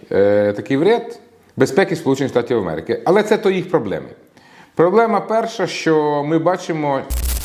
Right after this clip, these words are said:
суд Сполучених Штатів Америки виніс рішення, яким заборонив цим посадовим особам змінювати і видаляти будь-яку переписку в Сигналі. Тобто фактично розворачується Сигнал Гейт, і якщо ми,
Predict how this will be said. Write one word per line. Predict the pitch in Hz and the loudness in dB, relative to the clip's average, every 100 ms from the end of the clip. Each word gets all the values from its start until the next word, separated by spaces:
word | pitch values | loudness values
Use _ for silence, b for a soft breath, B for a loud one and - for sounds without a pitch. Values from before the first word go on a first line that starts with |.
| - B B | -12 B B
суд | - - 208 165 - | 0 4 4 4 -2
Сполучених | - 135 175 185 175 | 0 2 4 4 4
Штатів | 170 160 165 | 4 4 2
Америки | 147 117 101 - 87 | 4 0 -2 -6 -6
виніс | 90 165 175 147 | 0 0 0 0
рішення, | 135 - 107 | -2 0 -2
яким | 104 180 170 | 0 0 2
заборонив | 156 175 196 185 117 80 - - _ _ b b b | 2 2 0 0 -2 -4 -12 -20 _ _ b b b
цим | - 170 | 2 4
посадовим | 185 170 139 147 151 | 4 2 2 0 0
особам | 147 104 92 123 - B B B | -2 -2 -2 -6 -10 B B B
змінювати | 98 104 113 180 202 165 127 127 95 78 - - | -6 -2 2 4 4 2 2 0 -2 -4 -12 -2
і | 135 | 0
видаляти | 139 123 135 151 185 175 | 0 0 2 2 2 -2
будь-яку | 117 151 190 120 117 | -4 -2 -2 -2 0
переписку | 117 120 131 120 | 0 0 -4 -6
в | |
Сигналі. | - 85 80 - - - - - - B B B | -8 -6 -8 -10 -8 -6 -4 -6 -8 B B B
Тобто | 170 175 185 | 2 4 2
фактично | 180 175 190 247 - 175 139 | 4 2 2 2 2 2 2
розворачується | 127 147 175 196 - 165 156 | 2 0 -2 -2 -4 -6 -4
Сигнал | 165 165 156 | -2 0 0
Гейт, | 170 208 214 - - _ _ B B B B | 0 -2 -4 -14 -20 _ _ B B B B
і | 143 | 2
якщо | 143 170 | 2 2
ми, | 165 | 2